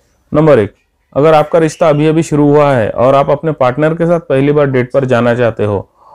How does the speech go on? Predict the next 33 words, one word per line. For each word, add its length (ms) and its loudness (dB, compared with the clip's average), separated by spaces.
और 140 4
आप 160 0
चाहते 320 -2
हो 160 0
कि 140 -2
आपका 400 -2
डेट 220 -2
बहुत 280 -2
ही 60 0
ज़्यादा 280 2
अच्छी 300 -4
हो, 240 -6
पर 140 2
आपके 300 0
पार्टनर 440 -2
की 120 -4
तरफ 240 0
से 140 -10
कोई 220 0
भी 80 4
अच्छा 240 0
रिस्पॉन्स 440 -4
नहीं 240 0
आ 100 0
रहा 300 -2
है, 160 -4
जब 220 4
आप 140 2
अगली 260 0
बार 180 2
डेट 360 -2
पर 140 0
जाओ, 460 0